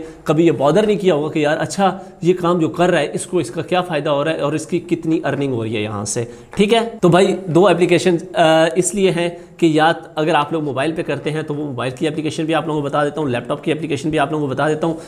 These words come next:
फिर उसके बाद process समझाता हूँ। दो process हैं इसके अंदर। पहले process तक रुक जाएंगे, थोड़ी earning करेंगे, लेकिन पहले दिन से करेंगे और बिल्कुल करेंगे आप लोग, ठीक है। और अगर आप लोग, अ,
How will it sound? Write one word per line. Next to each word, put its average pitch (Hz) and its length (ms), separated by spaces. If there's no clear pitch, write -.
फिर 190 100
उसके 180 260
बाद 147 200
process 147 520
समझाता 156 400
हूँ। 165 120
दो 180 180
process 120 480
हैं 117 80
इसके - 160
अंदर। 120 160
पहले 170 180
process 185 500
तक 175 120
रुक 160 240
जाएंगे, 180 400
थोड़ी 165 240
earning 170 240
करेंगे, 170 540
लेकिन 151 340
पहले 156 320
दिन 151 180
से 165 160
करेंगे 160 320
और 139 160
बिल्कुल 147 380
करेंगे 104 360
आप 107 200
लोग, 113 180
ठीक 208 160
है। 220 180
और 165 160
अगर 175 260
आप 156 200
लोग, 180 200
अ, - 60